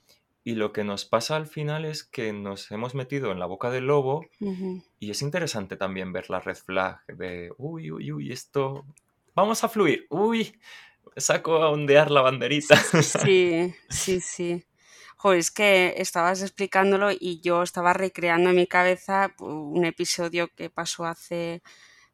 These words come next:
Speaker 2: eh, relativamente poco, eh, donde es eso, que, que nos volvemos muy vulnerables ante,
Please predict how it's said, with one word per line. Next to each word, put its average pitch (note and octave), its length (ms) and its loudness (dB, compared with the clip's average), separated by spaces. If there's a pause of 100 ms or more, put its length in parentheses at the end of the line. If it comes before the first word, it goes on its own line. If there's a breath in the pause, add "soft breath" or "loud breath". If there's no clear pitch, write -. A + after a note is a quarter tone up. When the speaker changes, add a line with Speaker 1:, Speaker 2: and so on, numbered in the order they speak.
(140)
Speaker 2:
eh, E3+ 280 -2
relativamente E3 760 0
poco, G3+ 500 -4 (640 soft breath)
eh, D#3+ 720 -4
donde F3+ 400 0 (600)
es - 160 -6
eso, G3+ 280 -2
que, E3 480 -4
que F3+ 100 -8
nos F3 380 -2
volvemos F3+ 500 2
muy A3+ 220 6
vulnerables G3 840 4
ante, E3+ 260 -6